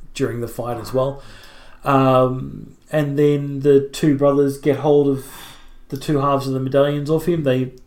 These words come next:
manage to get it off him, and, um, then they get their transformation moment and their red and blue outfits, uh, just like in the arcade games, and, um,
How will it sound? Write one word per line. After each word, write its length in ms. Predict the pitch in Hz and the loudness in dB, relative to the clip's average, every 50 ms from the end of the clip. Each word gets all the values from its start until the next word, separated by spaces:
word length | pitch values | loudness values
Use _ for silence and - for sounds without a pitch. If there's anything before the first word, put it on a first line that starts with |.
| _ - | _ -10
manage 240 | - 147 143 135 135 | -6 -4 -4 -4 -4
to 80 | - 135 | -4 -2
get 140 | 143 139 135 | 0 0 0
it 40 | 139 | 0
off 140 | 147 147 - | -2 -2 -2
him, 140 | 156 147 147 | -6 -4 -4
and, 280 | 143 139 139 139 135 143 | -4 -4 -4 -4 -2 0
um, 540 | 139 139 131 131 131 131 131 131 131 135 - - - - - - - - - - - | 2 2 2 0 -2 -4 -6 -8 -8 -10 -12 -16 -18 -20 -20 -20 -20 -20 -20 -18 -8
then 280 | 147 147 160 151 143 139 | -2 0 0 2 2 2
they 340 | 139 135 131 131 131 131 - - - - - - - - - | 2 4 4 4 2 0 0 -2 -2 0 -2 -2 -4 -2 -2
get 340 | 160 156 156 - - - - | -2 -2 -2 -2 -6 -4 0
their 540 | 151 143 135 135 127 131 131 127 127 123 123 - - - - - - - - - - _ - | 2 4 4 4 4 2 0 0 -2 -4 -6 -8 -12 -18 -18 -18 -18 -20 -20 -20 -20 _ -18
transformation 1000 | - - - 151 147 139 135 - - 143 127 123 123 131 135 - 135 131 127 123 | -8 -2 0 2 2 0 0 -2 -2 -2 0 0 0 -2 -4 -4 -6 -6 -4 -4
moment 500 | 120 120 120 123 123 120 120 - - - | -4 -4 -4 -4 -4 -6 -8 -10 -8 -6
and 440 | 139 135 123 120 117 117 120 117 - - - - - - - - - | -4 -4 -4 -4 -8 -10 -10 -12 -14 -16 -20 -20 -18 -16 -14 -8 -2
their 380 | - 139 127 123 120 120 117 - - | 2 4 4 4 4 2 0 -2 -6
red 320 | - - 139 135 143 139 127 | -8 -6 0 2 4 4 4
and 160 | 123 123 117 | 2 0 -2
blue 440 | 113 123 131 127 123 123 120 117 - - - - - - - - - - - - - | -2 0 0 2 2 0 0 -2 -6 -12 -16 -16 -16 -14 -14 -12 -12 -12 -14 -12 -8
outfits, 800 | - 135 123 - - - - 139 135 - - - - - - - - - - - - - - - - - - - | -6 -6 -6 -6 -8 -8 -8 -8 -8 -8 -12 -16 -16 -16 -16 -18 -18 -14 -14 -14 -14 -14 -18 -18 -16 -14 -12 -8
uh, 500 | 143 143 131 120 120 117 117 113 113 110 113 - - - | -4 -2 -2 -2 -2 -2 -2 -2 -2 -4 -6 -10 -12 -8
just 180 | - 135 - - | -8 -6 -6 -4
like 160 | 127 117 107 | -6 -4 -4
in 160 | 131 123 120 113 | -4 -6 -6 -6
the 320 | 120 117 113 117 113 - - - - - - - - - - - - | -6 -6 -4 -6 -6 -8 -12 -20 -20 -20 -20 -20 -20 -18 -18 -16 -12
arcade 440 | - 123 123 - - 143 139 135 135 | -10 -10 -8 -6 -2 0 0 2 2
games, 420 | 143 143 139 143 143 143 139 135 | 0 0 0 -2 -4 -6 -8 -8
and, 540 | - - 151 151 147 147 143 143 143 139 135 | -8 -6 -4 -2 -2 -2 -4 -4 -6 -4 -2
um, 680 | 147 143 143 143 139 143 143 139 139 139 139 139 135 | -2 -2 -2 -2 -2 -4 -4 -4 -4 -4 -4 -4 -6